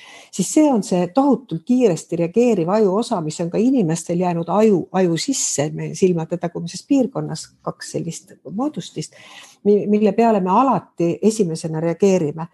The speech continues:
Et, äh, iga emotsioon ja me juba reageerime ja see ongi see, et ära kohe, noh, tee otsust, et mõtle natuke, toimi. Ja nüüd aja jooksul on sinna kõrvale see helesinisem osa, mis läheb pikemalt, mis oli siis mälukeskus.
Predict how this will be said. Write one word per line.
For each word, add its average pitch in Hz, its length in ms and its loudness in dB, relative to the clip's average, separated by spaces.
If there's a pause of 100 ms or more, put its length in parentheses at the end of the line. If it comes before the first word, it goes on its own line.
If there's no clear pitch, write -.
(340)
Et, 175 380 -4
äh, 170 180 0
iga 247 220 0
emotsioon 175 720 -2
ja 180 100 -2
me 185 100 0
juba 220 320 4
reageerime 175 800 2 (200)
ja 180 220 0
see 220 200 -2
ongi 226 220 0
see, 185 240 0
et 170 120 -4
ära 202 200 2
kohe, 196 320 0 (220)
noh, 170 200 -6
tee 269 160 0
otsust, 180 560 0
et - 380 -8
mõtle 233 300 0
natuke, 165 440 -6
toimi. 247 380 2 (600)
Ja 190 220 4
nüüd 202 200 2 (100)
aja 262 260 4
jooksul 180 400 0
on 180 100 -2
sinna 190 220 0
kõrvale 190 440 2
see 180 200 0
helesinisem 196 720 2
osa, 185 240 -2
mis 175 160 -4
läheb 185 240 -2
pikemalt, 160 640 -2
mis - 160 -6
oli 208 160 0
siis 185 180 -8
mälukeskus. 160 800 -2